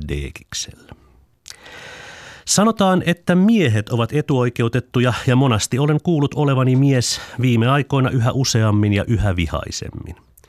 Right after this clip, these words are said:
Mutta voi, voi kun vain tietäisitte, mikä on todellinen sukupuoli-identiteettini. Se ei näy päälle päin.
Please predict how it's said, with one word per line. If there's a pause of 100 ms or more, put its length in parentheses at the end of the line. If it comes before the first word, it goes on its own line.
(500)
Mutta
voi,
voi
kun
vain
tietäisitte,
mikä
on
todellinen
sukupuoli-identiteettini. (300)
Se
ei
näy (140)
päälle (180)
päin.